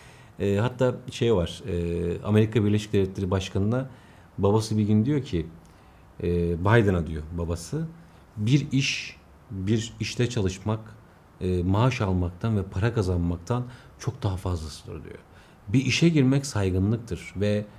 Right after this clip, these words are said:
saygı göstermektir. Bu da," diyor, "toplumdaki yerinle ilgili." Ve gerçekten de bence Biden'ın babası haklı. Bu tamamen bir, e, işe sahip olmak saygınlıktır. Sadece para değildir. Zaten veriler de, e, kriz döneminde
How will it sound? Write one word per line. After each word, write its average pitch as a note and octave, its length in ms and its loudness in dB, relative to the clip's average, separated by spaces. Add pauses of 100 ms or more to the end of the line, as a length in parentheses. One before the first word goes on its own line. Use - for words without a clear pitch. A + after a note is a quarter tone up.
(240)
saygı F#2+ 420 0
göstermektir. E2+ 840 -2 (320)
Bu E3+ 140 0
da," F3 120 6
diyor, D#3 240 2
"toplumdaki C#3 560 2
yerinle A2+ 500 4
ilgili." E2 380 -6 (560)
Ve A#2+ 60 -4
gerçekten C#3+ 540 2
de G#2 80 2
bence G#2 240 2
Biden'ın G#2+ 440 2
babası F2+ 300 0
haklı. F2 280 -6 (440)
Bu G#2+ 160 -6
tamamen A#2+ 600 2 (380)
bir, G#2+ 340 0 (340)
e, G2 40 -6
işe F#2+ 440 -2
sahip F2+ 420 -2
olmak F#2+ 340 -2
saygınlıktır. F#2 720 -2 (120)
Sadece G#2+ 280 -8
para F#2 300 -2
değildir. - 460 -8 (420)
Zaten D#3+ 360 4
veriler D#3 400 4
de, C3 160 2
e, G2+ 680 -2
kriz C3 280 0
döneminde G2+ 540 2